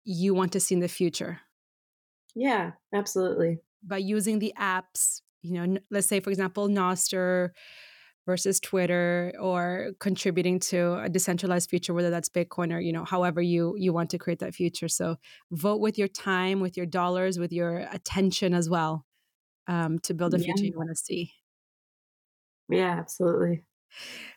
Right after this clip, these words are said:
Speaker 1: Okay, Amity, I am so mindful of time, but, um, ah, this has been so much fun. I feel like I can talk to you forever, and I feel like there needs to be more episode recordings between us, 'cause I just wanna pick your brains more, and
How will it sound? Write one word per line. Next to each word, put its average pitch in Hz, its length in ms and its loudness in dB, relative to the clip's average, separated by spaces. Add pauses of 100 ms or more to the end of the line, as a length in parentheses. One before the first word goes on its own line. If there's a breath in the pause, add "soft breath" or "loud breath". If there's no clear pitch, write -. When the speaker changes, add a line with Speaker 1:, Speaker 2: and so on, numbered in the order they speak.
(120)
Speaker 1:
Okay, 262 540 -2
Amity, 294 720 -2
I 262 160 -2
am 285 160 -2
so 302 180 0
mindful 302 420 0
of 269 140 -2
time, 247 580 -2
but, 226 240 -2
um, 220 380 -2 (400)
ah, - 140 -6
this 247 120 -4
has 311 140 -2
been 349 140 0
so 320 200 0
much 302 240 0
fun. 269 280 0
I 254 80 0
feel 262 180 -2
like 285 180 -2
I 330 40 -2
can 302 160 2
talk 247 260 -2
to 254 100 0
you 254 100 2
forever, 208 520 0
and 196 100 2
I 190 60 2
feel 220 220 -2
like 220 220 0
there 208 140 0
needs 208 260 2
to - 60 -10
be 214 140 2
more 202 200 4
episode 196 500 0
recordings 185 460 2
between 185 420 2
us, 180 180 2
'cause 185 200 0
I 190 60 2
just 185 200 0
wanna 196 140 2
pick 190 280 -2
your 190 80 2
brains 180 380 0
more, 175 300 2
and 170 220 0